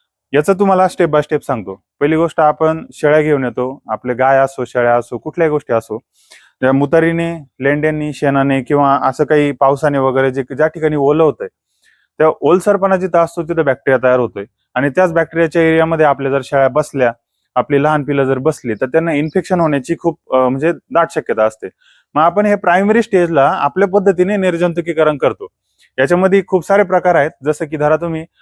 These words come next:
अ, पहिलं तर हा चुना मारू शकतो आपण, दुसरं म्हणजे पोटॅशियम परमॅग्नेटचं पाणी मारू शकतोय आणि तिसरं म्हणजे आपलं ते, अ, गोचिड, पिसवा, ओवा याच्यासाठी एक मेडिकलमध्ये किंवा सरकारी दवाखान्यामध्ये जे काही तुम्हाला औषध भेटतं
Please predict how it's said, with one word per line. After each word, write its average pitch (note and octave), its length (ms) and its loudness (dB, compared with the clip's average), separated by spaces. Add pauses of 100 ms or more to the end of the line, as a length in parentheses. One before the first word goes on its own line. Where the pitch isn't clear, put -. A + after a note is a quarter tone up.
(240)
अ, B2+ 260 4
पहिलं D#3+ 320 2
तर D#3+ 60 4
हा C#3 140 2
चुना D#3 300 0
मारू D3+ 260 2
शकतो C3 260 -4
आपण, B2+ 360 0
दुसरं D3 240 -4
म्हणजे C3+ 220 -4
पोटॅशियम C#3 460 -4
परमॅग्नेटचं C3 560 -2
पाणी C3+ 240 0
मारू B2+ 180 0
शकतोय A2 380 -4 (520)
आणि C3+ 160 0
तिसरं F3+ 220 2
म्हणजे F3 220 2
आपलं E3 240 0
ते, E3 260 -2 (420)
अ, A#2+ 180 2
गोचिड, C3 520 0
पिसवा, C#3 340 0
ओवा B2+ 240 2
याच्यासाठी D3 440 -2
एक D3 200 0
मेडिकलमध्ये D3 580 -2
किंवा D#3 180 0
सरकारी D3 340 -2
दवाखान्यामध्ये C#3+ 580 0
जे C3 80 -2
काही C#3 200 -2
तुम्हाला C3 300 2
औषध C3 240 -2
भेटतं B2 420 -2